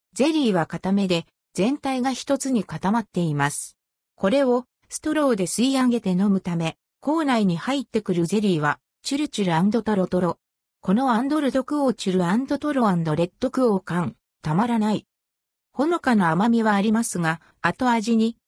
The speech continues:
コーヒーの香ばしさと苦みがしっかり残るため、くどさを感じさせません。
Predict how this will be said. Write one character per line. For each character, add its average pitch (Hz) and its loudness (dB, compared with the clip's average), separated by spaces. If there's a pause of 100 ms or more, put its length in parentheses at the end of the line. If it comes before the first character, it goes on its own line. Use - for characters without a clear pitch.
(160)
コ 247 2
ー 302 0
ヒ 311 0
ー 269 0
の 208 2
香 240 0
ば 247 0
し 247 -6
さ 220 -2
と 180 -2
苦 160 0
み 240 0
が 240 2
し 208 -2
っ 196 -4
か - -4
り 269 2
残 190 0
る 202 0
た 170 -2
め、 160 -2 (200)
く 294 -4
ど 302 2
さ 190 0
を 156 -2
感 190 -2
じ 262 -8
さ 233 -4
せ 202 -2
ま 214 -2
せ 196 -2
ん。 135 -6